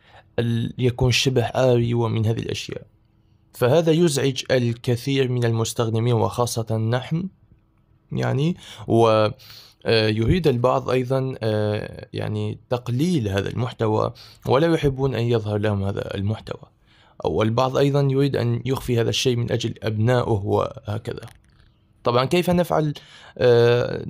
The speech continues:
يعني، نتحكم بهذه ال-، الخيارات والميزة؟ فقط تابعوا الشرح وستفهمون. أول خطوة نتوجه إلى تطبيق الانستجرام، بعد ذلك الذهاب إلى هذه الصفحة، ثم الثلاثة خطوط هنا، وبعد ذلك التوجه إلى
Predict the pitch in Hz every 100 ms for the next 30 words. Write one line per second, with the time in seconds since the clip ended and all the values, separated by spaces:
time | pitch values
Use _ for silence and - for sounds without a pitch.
0 | - 120 120 120 120 127 - - 135 123
1 | 113 120 - 110 107 - - - - -
2 | - 120 113 123 135 120 113 127 160 147
3 | 170 170 139 - - - - 147 151 127
4 | 117 113 127 117 117 120 120 139 151 131
5 | 120 _ _ _ _ _ _ - 110 123
6 | 165 165 170 165 165 160 151 139 123 123
7 | 120 120 113 110 117 - 113 117 160 147
8 | 123 120 120 113 117 - - - - -
9 | 120 117 113 113 107 104 - 107 - 156
10 | 156 160 156 151 143 135 120 123 120 117
11 | 117 135 123 117 147 160 135 123 123 117
12 | 135 127 123 - - 117 113 117 117 117
13 | 107 107